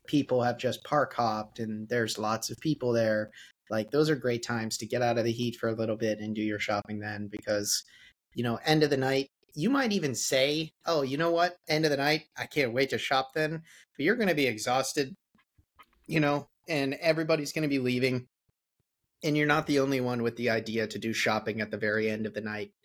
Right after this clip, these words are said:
So it's gonna be busy in there. I mean, this is just the <laughs> way things go. So just be aware of that. And, uh,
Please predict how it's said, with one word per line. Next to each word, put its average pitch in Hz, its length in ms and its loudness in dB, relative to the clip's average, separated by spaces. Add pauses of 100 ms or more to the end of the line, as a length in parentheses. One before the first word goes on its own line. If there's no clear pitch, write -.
(240)
So 127 480 2
it's 139 180 -2
gonna 139 180 0
be 139 120 2
busy 113 340 0
in 107 120 -4
there. 110 240 -2
I 110 60 -2
mean, 113 240 -4 (420)
this 160 160 -2
is 139 100 -2
just 127 200 0
the 127 80 4
<laughs> 151 60 -4
way 147 200 2
things - 340 -2
go. 98 280 -4
So - 160 -4
just 185 220 -2
be 170 100 2
aware 135 280 8
of 120 120 2
that. 113 360 0
And, 113 320 -2
uh, 113 240 -4